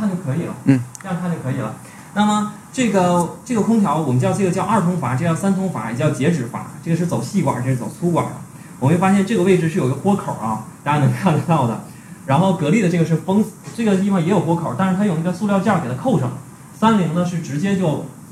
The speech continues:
Speaker 1: 是整块儿的金属板，并且上面还写的是日文，当然我是看不懂它写的这是什么样的一个。
Speaker 2: 这应该就是在日本做的吗？
Speaker 1: 不是，它就是中国上海生产，但是他们可能会用了日本的这样一个生产线啊，或者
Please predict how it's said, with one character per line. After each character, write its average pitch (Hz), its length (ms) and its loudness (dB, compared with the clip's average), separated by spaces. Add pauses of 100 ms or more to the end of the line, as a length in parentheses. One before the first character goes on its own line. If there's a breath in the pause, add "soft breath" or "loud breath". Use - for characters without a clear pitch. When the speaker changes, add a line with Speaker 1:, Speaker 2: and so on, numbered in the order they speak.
(580)
Speaker 1:
是 160 140 -2
整 139 200 0
块 180 120 0
儿 165 40 4
的 147 80 4
金 165 180 0
属 175 100 0
板， 160 220 0 (300)
并 220 120 2
且 151 80 2
上 196 140 -2
面 175 80 -2
还 196 80 0
写 139 140 -6
的 123 80 -4
是 151 80 -4
日 226 140 0
文， 160 100 0 (300)
当 131 120 -6
然 131 100 -2
我 120 80 -6
是 120 140 -12
看 151 100 -2
不 131 60 -2
懂 113 160 -8
它 127 60 -8
写 - 120 -10
的 - 60 -10
这 - 100 -10
是 - 100 -10
什 - 180 -12
么 - 60 -8
样 233 100 -4
的 226 80 -4
一 - 20 -10
个。 - 60 -4
Speaker 2:
这 214 100 6
应 196 100 4
该 - 80 2
就 208 120 4
是 170 60 6
在 147 160 2 (120)
日 185 120 6
本 113 260 2
做 147 180 2
的 117 80 2
吗？ 110 160 -2 (100)
Speaker 1:
不 160 80 -6
是， - 220 -2
它 190 80 -2
就 196 140 -2
是 165 60 -6
中 185 140 -6
国 147 120 -4
上 196 120 -8
海 135 120 -6
生 123 140 -12
产， 156 260 -12
但 190 120 0
是 185 120 -4
他 185 140 -4
们 190 100 0
可 143 140 -6
能 120 140 -4
会 165 220 -2 (240 loud breath)
用 202 140 4
了 175 100 0
日 214 100 2
本 151 160 -2
的 120 80 -6
这 139 80 -8
样 156 160 -2
一 151 80 -8
个 151 200 -4
生 190 180 -2
产 170 180 -4
线 202 220 0
啊， 151 160 -4
或 165 80 -4
者 123 60 0